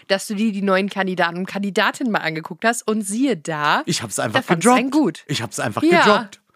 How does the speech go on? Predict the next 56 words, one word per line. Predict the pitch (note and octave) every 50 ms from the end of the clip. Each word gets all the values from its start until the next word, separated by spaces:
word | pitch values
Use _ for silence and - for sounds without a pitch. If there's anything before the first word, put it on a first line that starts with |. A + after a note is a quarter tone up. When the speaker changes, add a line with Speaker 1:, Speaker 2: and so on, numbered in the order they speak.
| _ _ - - - - - - _ -
Speaker 2:
Du, | C3+ D#3+
Speaker 1:
Ja. | F#3 G3+ E4+ C4 G#3+ F#3+ G3 F#3+ -
Speaker 2:
aber | B2+ B2+ B2+ A#2+ A#2 - _ _ _ _ _ -
frag | - - D3 D3+ C3 A#2+
mich | A#2+
jetzt | G#2+ G2+ -
nicht, | G#2+ G2+ - G#2
wie | C3
der | F3 F3 E3
heißt, | D#3 C3 G2+ - -
das | A2 G#2
weiß | A2 B2+ B2+ A2+ - -
ich | F2
nicht | E2 E2+
mehr. | E2 E2+ E2+ E2+ - _ _ _ _ _ _ _ _ - - _ _
Speaker 1:
Das | - - C4+ - -
Ding | - C4 C4+ C#4+
ist, | C#4 C#4 D4 D4 -
ich | - G#3+ -
hab, | A3 A3+ - _ _ -
ich | - - -
hab | A3+ -
hinterher | B3+ B3+ A#3+ C4 B3
so | G#3+ A3+
überlegt, | G#3 A3 A3+ A#3+ A3+
ich | G#3+ -
glaub, | - A#3 A3 -
die | A3+ G3+
nehmen | G#3 A3+ C4+ D#4+ E4 D4+
dich | B3+ A3 - - -
nicht, | D#3+ D3+ G3+ C#4+ - - - _ _ - - _ _
weil | G#3 G3+ G3+
wenn | A3+ B3 B3+
die | A#3+ G3+
dich | A3 G#3+ - -
googeln, | A#3+ C#4 D#4 C#4 C4+ A#3+ A#3 G#3+
denken | F#3+ G#3+ G#3+ G3+ G#3+
die, | G#3+
du | G3+ A#3 G3+
willst | A#3 A#3 - -
die | - G3
verarschen. | - A3 G3+ - C4 D#4 A3 - - - D#3 C#3+ C#3+ D3
Speaker 2:
Warum? | - G#2+ F#2+ A2+ D#3+ F3 C3+ - - _ _ _
Speaker 1:
Dabei | - G#3+ G3+ G3+
stimmt | - - D4+ E4 G4+
das | G4+ - -
ja | A#3 F#3+
nicht. | F3 E3 E3+ E3+ - -
Ja, | F#3 F#3+ G3+ A3 G3
weil | G3 B3+ A3
du | G3+ A3
hier | F3 A3 A3+
Legal | G#3 A3 A#3 A3+ A#3 G3+
Trash | - - - A#3 D4+ D#4+ - -
machst. | G3+ D#3 C#3+ C#3 - - -
Speaker 2:
Ah. | F#3 G#3 A3 A#3 A#3+ A#3+ A#3 A3 G#3 F#3+ F3 D3+ C3 A2+ G#2 F#2+ E2+ D#2+ E2